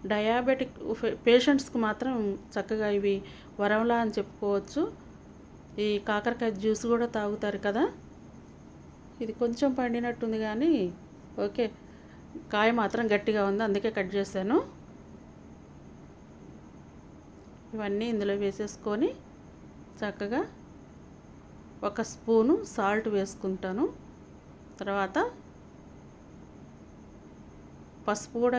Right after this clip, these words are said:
వేసేసుకొని మొత్తం ముక్కలు అన్నీ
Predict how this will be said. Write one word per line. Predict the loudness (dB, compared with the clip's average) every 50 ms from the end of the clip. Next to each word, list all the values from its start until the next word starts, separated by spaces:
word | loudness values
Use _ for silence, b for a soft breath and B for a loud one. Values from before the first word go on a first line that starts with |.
| 4
వేసేసుకొని | 4 4 4 2 2 0 0 -2 -4 -2 2 4 4 4 2 -2 -10 -16 -18 -20 -20 -20 -20 -20 -20 -20 -20 -20 -20 -20 -20 -20 -20 -20 -20 -20 -20 -20 -20 -20 -20 -20 -20 -20 -20 -20 -20 -18 -18 -20 -20 -20 -16 -6 -4 -2
మొత్తం | -2 -2 0 0 2 2 2 2 0 -2
ముక్కలు | -2 -2 0 2 4 4 6 4 4 2
అన్నీ | 2 2 2 0